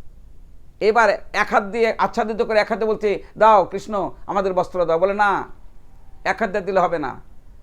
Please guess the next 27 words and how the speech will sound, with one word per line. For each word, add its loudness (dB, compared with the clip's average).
দুই 4
হাত 8
দিয়ে -2
চাইতে 0
হবে, 0
দুই 2
হাত 0
তুলে -6
চাইতে -6
হবে, -8
তাহলে -2
দিব। -8
দুই -2
হাত 2
দিয়ে 0
প্রণাম 0
করে 6
বস্ত্র -2
চাইলে 2
তবে -2
দিব।" -10
এবার 6
মদন 2
মনে 0
মনে 0
চিন্তা 0
করলো, 2